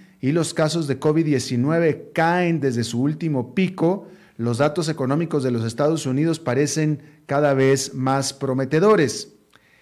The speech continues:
El indicador de gerentes de compra de la industria de servicios del Institute for Supply Management,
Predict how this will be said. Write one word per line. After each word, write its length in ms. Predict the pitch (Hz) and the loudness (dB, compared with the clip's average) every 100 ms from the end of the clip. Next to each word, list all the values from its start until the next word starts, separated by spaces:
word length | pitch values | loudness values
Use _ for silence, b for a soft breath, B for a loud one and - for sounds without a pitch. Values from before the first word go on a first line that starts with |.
| b b b | b b b
El 160 | 127 120 | -4 0
indicador 500 | 127 170 180 180 170 | 2 2 4 4 4
de 100 | 175 | 2
gerentes 640 | 156 147 170 165 185 147 | 2 2 2 0 -2 0
de 200 | 143 143 | -2 0
compra 540 | 180 180 175 165 127 | 0 2 0 0 0
de 180 | 113 139 | 2 2
la 120 | 170 | 4
industria 500 | 156 139 170 165 180 | 2 2 0 0 2
de 100 | 160 | 2
servicios 880 | 131 127 120 160 190 - 143 107 - - b b | 2 -2 -2 0 -2 -2 -2 -4 -8 -18 b b
del 240 | 123 123 | -2 2
Institute 560 | 165 185 - 180 180 175 | 2 2 0 -2 -2 -2
for 200 | 156 131 | 0 -2
Supply 440 | - 120 151 165 | -2 -2 0 2
Management, 840 | 165 156 175 185 165 143 123 101 | 2 2 2 0 -2 -4 -4 -4